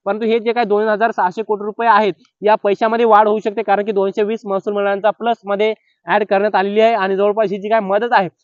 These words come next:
साडेतीन हजार कोटी रुपयापेक्षा जास्तची होऊ शकते आणि राज्य सरकारच्या माध्यमातून केंद्राकडे ही जी काय मदत पाठवलेली, केंद्राकडे ही जी काय मदत मागलेली आहे, ही जर मदत राज्य सरकार, केंद्राने जर दिली तर राज्यातील शेतकऱ्यांना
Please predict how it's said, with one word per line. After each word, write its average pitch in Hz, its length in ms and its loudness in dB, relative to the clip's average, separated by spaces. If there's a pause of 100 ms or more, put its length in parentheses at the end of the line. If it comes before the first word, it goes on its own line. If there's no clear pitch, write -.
(100)
साडेतीन 214 440 -2
हजार 208 260 2
कोटी 214 260 -4
रुपयापेक्षा 220 480 -6
जास्तची 208 380 -4
होऊ 202 200 4
शकते 220 220 -4
आणि 202 280 0
राज्य 180 180 2
सरकारच्या 208 420 -2
माध्यमातून 190 500 -4
केंद्राकडे 220 720 -4
ही 214 60 -6
जी 208 80 0
काय 226 100 2
मदत 196 240 -2 (180)
पाठवलेली, 202 500 0
केंद्राकडे 202 680 -4
ही 214 80 -4
जी 208 80 -4
काय 214 120 -2
मदत 190 360 -6
मागलेली 190 360 -2
आहे, 196 220 2
ही - 380 -10
जर 254 140 -2
मदत 220 420 -4
राज्य 190 200 -2
सरकार, 202 320 -2
केंद्राने 214 460 -2
जर 220 160 -6
दिली 208 260 -4
तर 214 160 0 (400)
राज्यातील 202 360 0
शेतकऱ्यांना 220 580 -4